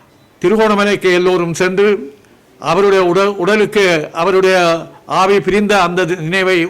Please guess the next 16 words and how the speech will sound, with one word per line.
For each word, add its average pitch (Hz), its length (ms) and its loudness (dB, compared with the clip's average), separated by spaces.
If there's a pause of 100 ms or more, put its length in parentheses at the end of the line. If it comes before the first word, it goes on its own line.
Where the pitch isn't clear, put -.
(280)
நினைந்து, 190 680 -4 (680)
அவருக்காக, 185 920 0 (160)
அந்த 165 200 -4
தலைவனை 185 480 0
இழந்தமைக்காக 180 640 0
அஞ்சலி 170 320 0
செலுத்த 175 300 -2
வேண்டும். 180 480 -2 (600)
அதை 175 240 0
நாங்கள் 175 600 0 (560)
இன்று 196 280 0
எங்களுடைய 180 480 0
அலுவலகத்திலே 196 880 0 (720)
அவருடைய 190 480 0
நினைவாக, 190 800 0
அவருடைய 180 720 0